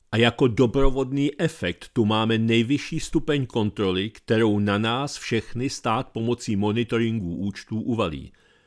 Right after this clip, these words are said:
Přidejme možnost prostorového omezení používání karty,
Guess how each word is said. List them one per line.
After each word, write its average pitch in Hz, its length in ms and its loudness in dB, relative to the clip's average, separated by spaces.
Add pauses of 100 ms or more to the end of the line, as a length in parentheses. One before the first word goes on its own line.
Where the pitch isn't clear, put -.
(340)
Přidejme 139 540 4
možnost 131 540 2
prostorového 135 800 2
omezení 123 540 2
používání 113 760 0
karty, 127 600 -2